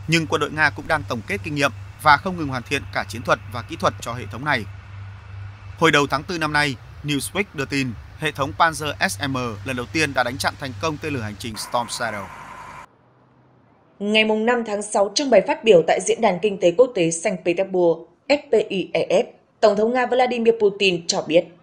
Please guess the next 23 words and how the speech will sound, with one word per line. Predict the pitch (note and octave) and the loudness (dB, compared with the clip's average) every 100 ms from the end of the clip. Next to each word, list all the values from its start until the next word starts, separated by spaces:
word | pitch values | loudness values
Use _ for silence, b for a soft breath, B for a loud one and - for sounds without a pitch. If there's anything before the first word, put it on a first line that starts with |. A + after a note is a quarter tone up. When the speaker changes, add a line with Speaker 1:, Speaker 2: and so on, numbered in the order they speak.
| _ F3+ | _ -2
Speaker 2:
Moscow | G3+ C4 - A#3+ A#3 A#3 A3+ G#3+ | 4 4 4 -2 0 2 2 2
có | A3+ | 2
thể | C4+ - | 2 4
triển | G#3+ E3 | 2 4
khai | A3 F#3+ | 2 4
vũ | G#3 - | 2 2
khí | G#3 F#3 G3+ | 0 2 4
để | F#3 | 6
tấn | F3+ F#3 | 4 4
công | A#3 | 4
các | A3+ C#4+ | 4 4
vùng | F3 | 4
nhạy | D#3+ F3 - | 4 0 2
cảm | F3 C#3+ | 2 2
trong | G3+ F3 | 0 2
lãnh | F3 - | 2 6
thổ | F3+ D3 | 8 8
những | E3+ G3 | 4 2
nước | A3+ | 2
cấp | C4+ A#3 | 2 2
vũ | A3+ | 0
khí | G3+ E3+ | 4 2
tầm | F#3+ | 4